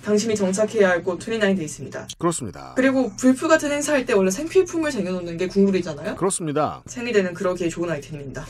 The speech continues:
Speaker 2: 정확하게 과학적으로 그렇다라고 결론을 내서 말씀드리진 않지만,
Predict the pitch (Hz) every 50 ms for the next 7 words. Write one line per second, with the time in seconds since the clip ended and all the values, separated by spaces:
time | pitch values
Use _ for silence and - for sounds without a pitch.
0 | - - _ - - 127 127 175 226 269 - - 254 240 254 233 - - 143 160
1 | 175 - - 190 170 165 165 151 - - 156 156 - - 160 143 135 131 131 117
2 | - 117 113 123 160 190 220 220 220 202 202 185 143 127 120 - - 127 117 123
3 | 110 110 104 110 95 80 87 90 - - 87 73 69 69 82 104